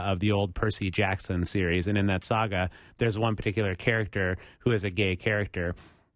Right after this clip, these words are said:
And so I sat down with her and we began to talk about it. And it gave me a great opportunity in the midst of it where, where she's gonna be taught about sex. The question, the only question is from where.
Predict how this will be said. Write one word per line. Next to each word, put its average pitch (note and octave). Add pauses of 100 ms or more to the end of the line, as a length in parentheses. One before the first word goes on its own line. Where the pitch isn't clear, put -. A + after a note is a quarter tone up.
And A2
so G2+
I G2+
sat F#2+
down B2
with G#2
her F#2+
and F#2+
we G2+
began F#2+
to F2
talk A#2
about F#2+
it. G2+
And A2+
it G#2+
gave A#2
me A2
a G2
great G2+
opportunity F#2 (480)
in B2
the A2+
midst C3
of A2+
it A2
where, A2
where A2+
she's A2
gonna E3+
be A#2
taught A#2+
about F#2
sex. F#2
The A2+
question, A#2
the A2+
only D#3+
question G2+
is F2
from F#2+
where. F2+